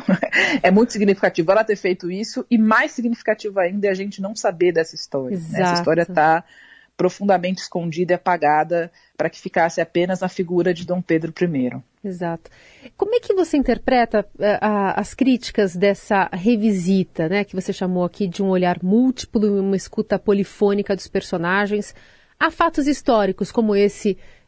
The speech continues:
Speaker 2: eh, da independência do Brasil?
Speaker 1: Olha, eu não tenho a menor dúvida que a história é uma ciência que se faz a partir do presente, né? Então, são as questões do presente que f-, nos movem a olhar pro passado. Claro que com todo o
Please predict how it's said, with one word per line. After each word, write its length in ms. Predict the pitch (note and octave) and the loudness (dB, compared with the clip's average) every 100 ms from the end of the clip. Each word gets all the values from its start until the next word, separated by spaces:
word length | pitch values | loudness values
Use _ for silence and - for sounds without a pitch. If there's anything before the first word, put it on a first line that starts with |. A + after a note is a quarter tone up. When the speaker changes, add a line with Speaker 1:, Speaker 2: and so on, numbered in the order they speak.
| - | -4
Speaker 2:
eh, 180 | F3+ E3+ | -2 2
da 140 | G#3 | 2
independência 580 | G3+ G3+ G#3 F#3 F3+ F#3+ | 2 2 0 0 0 -2
do 80 | F3 | 0
Brasil? 460 | F3+ E3 D#3 D3 - _ _ _ - - - - | 0 0 -2 -4 -8 _ _ _ -20 -20 -10 2
Speaker 1:
Olha, 320 | E3+ D3 F3+ F3 | 2 2 -2 0
eu 320 | G3+ D4 D4 B3+ | 2 2 -2 -12
não 320 | D#3+ G3 G#3+ | -4 0 0
tenho 220 | G#3+ G#3 | 2 2
a 20 | G#3+ | 4
menor 380 | G3 G3 A3+ | 2 4 2
dúvida 340 | F3 F#3 F#3 F#3+ | 2 -4 -2 -2
que 140 | G3 | 0
a 20 | |
história 560 | F#3 - - F#3+ G3 E3+ | -4 -4 0 4 4 2
é 20 | |
uma 140 | E3 E3+ | -2 -6
ciência 380 | - F3 F#3 | -6 -6 -6
que 80 | - | -8
se 80 | F#3 | -6
faz 260 | - F3+ F#3+ | 0 0 0
a 60 | |
partir 340 | - F3 - F#3+ | 0 -2 -2 -6
do 100 | G#3 | -2
presente, 880 | - G3+ C#3+ D3 C3 B2 - - _ _ - | 2 2 2 0 0 -2 -10 -20 _ _ 0
né? 220 | F3 E3+ | 2 2
Então, 260 | D#3+ F3+ | -2 -4
são 160 | F3 G3 | 0 0
as 100 | G3+ | 0
questões 460 | F#3+ F#3 - G#3+ G#3+ | 0 0 2 2 2
do 80 | |
presente 580 | G#3+ F#3 E3 E3+ G3 - | 2 2 2 0 0 -4
que 180 | - G#3+ | -4 -2
f-, 300 | G#3 - - _ _ | -2 -6 -20 _ _
nos 300 | G3+ G3+ G#3 | 2 4 4
movem 600 | G3 G3 F#3+ G#3 G3 G#3 - | 6 6 6 4 0 -2 0
a 80 | G3 | 2
olhar 460 | G3+ F#3 F3+ A3 | 2 2 0 0
pro 80 | - | -6
passado. 720 | - D#3 - D#3+ D3+ E3+ F#3 - - - - _ - | -8 -8 -6 -2 -2 -2 -4 -12 -18 -20 -20 _ -2
Claro 340 | F#3+ G3 F3+ | 2 2 0
que 100 | F#3 | -6
com 200 | - F3 | -16 -12
todo 320 | F3+ G#3 | -6 -6
o 60 | G3+ | -6